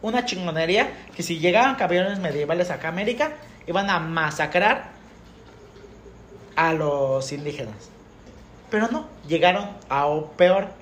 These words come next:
llegaron tercios. Lo, en Europa, los caballeros medievales eran masacrados por los tercios españoles.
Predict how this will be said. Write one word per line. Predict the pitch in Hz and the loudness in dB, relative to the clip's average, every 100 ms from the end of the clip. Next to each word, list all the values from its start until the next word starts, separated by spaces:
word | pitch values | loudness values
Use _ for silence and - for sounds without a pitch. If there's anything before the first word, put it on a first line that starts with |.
| - | -8
llegaron | 131 139 147 | -6 -6 -6
tercios. | 147 202 196 - 139 - - - - - - - - - - - - - - | -4 -4 -6 -12 -14 -18 -20 -20 -20 -20 -20 -20 -20 -20 -20 -20 -20 -20 -4
Lo, | 170 180 175 - - - | 6 6 6 2 -10 -4
en | 185 190 | -2 0
Europa, | 202 226 233 202 - - - - - - - - | 4 6 6 2 0 -10 -20 -20 -20 -20 -20 -4
los | 151 160 | -2 0
caballeros | - 156 160 180 202 175 | 0 0 2 2 0 -2
medievales | 151 139 139 170 208 208 | -4 -4 -2 0 -2 -2
eran | 165 170 - 139 147 | -2 -2 -6 -8 -6
masacrados | 147 135 156 156 208 226 233 | -8 -6 -6 -4 -2 -4 -6
por | 156 | -4
los | 139 | -4
tercios | - 147 156 147 | -4 -8 -8 -12
españoles. | 131 113 107 95 90 | -14 -14 -14 -16 -18